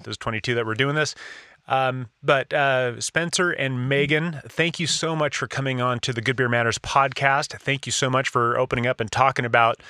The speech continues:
uh, this topic and your, and your choices, uh, especially still working in the beer industry. I think it's, uh, a perfect, perfect, uh, people to come onto the podcast and talk about this. So welcome. Thank you.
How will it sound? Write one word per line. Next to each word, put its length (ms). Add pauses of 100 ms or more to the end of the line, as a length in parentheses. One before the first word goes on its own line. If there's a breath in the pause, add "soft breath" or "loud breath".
(340 loud breath)
uh, 240
this 260
topic 540
and 200
your, 400
and 200
your 160
choices, 640
uh, 200
especially 640 (180 soft breath)
still 420
working 440
in 500 (460 soft breath)
the 140
beer 300
industry. 420
I 60
think 240
it's, 240
uh, 400
a 120 (160)
perfect, 540 (260)
perfect, 360 (200)
uh, 140
people 320
to 80
come 180
onto 160
the 60
podcast 460
and 80
talk 180
about 200
this. 120
So 300
welcome. 340
Thank 300
you. 120